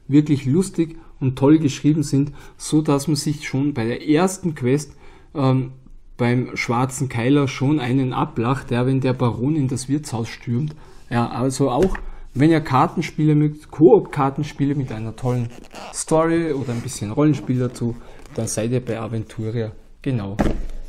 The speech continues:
richtig. Dann haben wir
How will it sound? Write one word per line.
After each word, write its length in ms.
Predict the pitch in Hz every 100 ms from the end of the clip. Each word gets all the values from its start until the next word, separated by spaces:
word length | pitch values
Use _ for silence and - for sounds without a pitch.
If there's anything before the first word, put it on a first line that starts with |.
| -
richtig. 480 | 117 143 - 101 - - - - - - - - - - - - - - - - - - - - - - - - - - - -
Dann 460 | 156 151 131 117 147
haben 240 | 139 123
wir 440 | 113 101 95 104